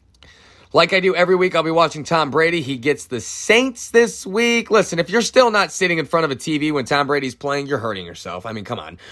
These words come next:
What are you doing? You got to watch Tom frickin' Brady play. I mean, what?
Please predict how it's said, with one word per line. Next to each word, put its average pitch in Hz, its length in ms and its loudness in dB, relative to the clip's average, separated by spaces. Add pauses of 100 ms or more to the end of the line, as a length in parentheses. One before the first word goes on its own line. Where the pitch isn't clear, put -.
What 214 320 6
are 127 60 -4
you 107 140 -6
doing? 90 480 -8 (320)
You 160 160 0
got 170 480 2
to 151 100 -2
watch 139 460 4
Tom 131 340 0
frickin' 120 400 -2
Brady 110 300 -2
play. 101 480 -4 (100)
I 101 80 -12
mean, 98 340 -6 (680)
what? - 260 -4